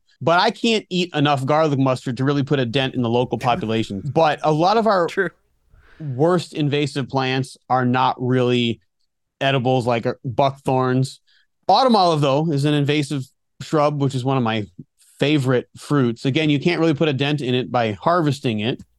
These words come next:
Speaker 2: Wait, what are you doing with those?
Speaker 1: They make the best fruit leather. I don't make jam very often, but they make really good jam.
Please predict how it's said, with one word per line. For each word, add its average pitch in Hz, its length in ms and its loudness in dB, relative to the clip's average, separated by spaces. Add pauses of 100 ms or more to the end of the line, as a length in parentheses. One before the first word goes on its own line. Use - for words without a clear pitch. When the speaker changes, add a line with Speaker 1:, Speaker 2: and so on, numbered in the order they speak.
(260)
Speaker 2:
Wait, 226 180 2
what 208 220 2
are - 20 2
you 240 240 4
doing 226 340 2
with 180 160 0
those? 175 600 0 (960)
Speaker 1:
They 156 300 0
make 151 300 2
the 117 100 -2
best 123 420 -4
fruit 123 280 -6
leather. 120 420 0 (640)
I 147 80 0
don't 170 160 2
make 131 180 0
jam 110 360 -4
very 101 240 -4
often, 107 360 -2
but 92 120 -6
they 113 100 -4
make 117 180 -4
really 104 240 -4
good 95 200 -8
jam. 98 480 -8